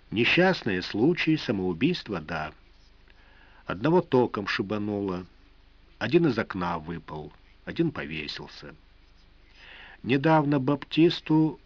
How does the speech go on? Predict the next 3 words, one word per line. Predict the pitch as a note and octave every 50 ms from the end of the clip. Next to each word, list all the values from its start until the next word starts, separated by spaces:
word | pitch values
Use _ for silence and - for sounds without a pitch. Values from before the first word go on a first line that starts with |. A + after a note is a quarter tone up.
| - _ -
руку | - B2 C#3+ E3+ D#3 - - - C3+
циркуляркой | - - - C#3 C3 - - D3+ C#3 B2+ A#2+ A2+ A2 G#2+ - - G2+ F#2+ F2+ E2+ - - - - -
отхватило. | - - - - - F#2+ F#2+ F2+ - - G2+ F#2 F2 E2+ E2 E2